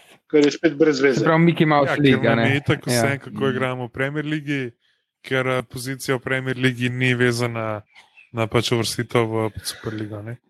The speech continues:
Speaker 1: Si predstavljaš, da pride do tega, da Liverpool izpade v Championship, stari, pa igra Superligo?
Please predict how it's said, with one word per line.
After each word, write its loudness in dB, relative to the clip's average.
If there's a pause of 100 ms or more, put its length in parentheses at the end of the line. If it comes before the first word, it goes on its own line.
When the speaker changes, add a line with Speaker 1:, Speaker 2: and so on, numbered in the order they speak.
(340)
Speaker 1:
Si -6
predstavljaš, 4
da 4
pride 4
do 4
tega, 4
da 4
Liverpool 4
izpade 2
v 4
Championship, 0
stari, -2
pa -6
igra 0
Superligo? -4